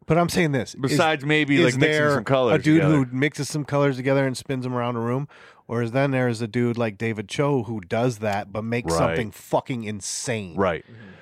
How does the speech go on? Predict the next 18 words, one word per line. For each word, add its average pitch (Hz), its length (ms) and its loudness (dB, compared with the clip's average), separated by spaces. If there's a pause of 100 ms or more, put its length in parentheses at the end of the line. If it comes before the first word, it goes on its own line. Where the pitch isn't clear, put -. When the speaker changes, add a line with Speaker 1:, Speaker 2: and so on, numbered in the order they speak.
Speaker 1:
And 143 140 0
you're 143 100 4
like, 117 280 -2
"That 131 340 2
is 175 220 0
genius." 127 840 -2 (580)
Speaker 2:
Correct. 117 460 2 (140)
Speaker 1:
And 123 220 0
this 156 300 2
is 147 140 2
like 131 300 0 (120)
Speaker 2:
Yeah, 139 220 4
yeah, 120 100 6
Speaker 1:
art. 127 220 6
Speaker 2:
yeah. 110 140 2 (100)
Speaker 1:
It's 151 180 2
definitely 170 460 0
art 156 440 0